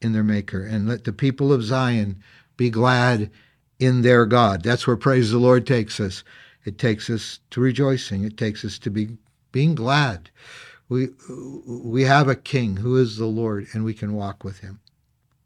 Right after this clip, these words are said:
Let, let them praise his name with dancing. So he actually gets a little energetic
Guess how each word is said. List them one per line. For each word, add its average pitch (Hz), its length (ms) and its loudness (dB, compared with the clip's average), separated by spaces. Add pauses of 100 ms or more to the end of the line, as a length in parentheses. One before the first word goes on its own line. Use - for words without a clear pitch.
(720)
Let, 117 300 -4
let 127 360 -2
them 113 180 0
praise 120 340 0
his 120 220 -2
name 135 400 2 (600)
with 120 200 -2
dancing. 107 600 0
So 110 480 -4
he 107 160 -4
actually 104 320 -2
gets 110 240 -4
a 123 40 -2
little 113 280 2
energetic 113 680 -4